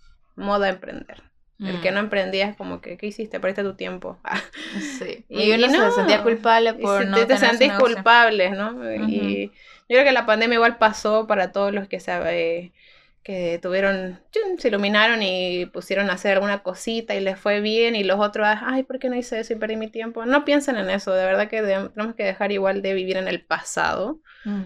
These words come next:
Speaker 1: Lo que no se hizo, ya no se hizo, fin. No nos culpemos por lo que no se hizo.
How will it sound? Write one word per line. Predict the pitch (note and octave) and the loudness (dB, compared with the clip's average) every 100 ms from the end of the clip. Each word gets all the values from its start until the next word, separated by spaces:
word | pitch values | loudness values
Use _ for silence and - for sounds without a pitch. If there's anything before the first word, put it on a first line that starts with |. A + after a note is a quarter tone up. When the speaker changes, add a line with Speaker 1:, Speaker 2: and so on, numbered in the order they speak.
| - | -4
Speaker 1:
Lo | G3 F3+ | -6 -2
que | F3 | -2
no | F#3+ G#3 | -2 0
se | G3+ | -2
hizo, | F#3+ G3 F#3+ | -2 -4 -4
ya | E3+ F#3+ | -2 -2
no | B3+ | -2
se | B3+ F#3 | 0 -2
hizo, | E3 E3+ E3 E3 E3+ E3 C4 | -2 -8 -8 -4 -2 -4 -6
fin. | - F#3 F3 E3+ F3 G3 C4 - _ _ - | -12 -8 -6 -6 -4 -6 -8 -12 _ _ -2
No | |
nos | G#3 A3+ | -2 0
culpemos | G#3 F3 - F#3+ G#3 G#3 | 0 -2 0 -2 0 -4
por | F3 | -4
lo | F3 | -2
que | - | -2
no | E3 G3 | -2 -2
se | B3+ C4 | 0 0
hizo. | A#3 F#3+ G3 - F#3+ C4+ | 0 -2 -4 -2 0 0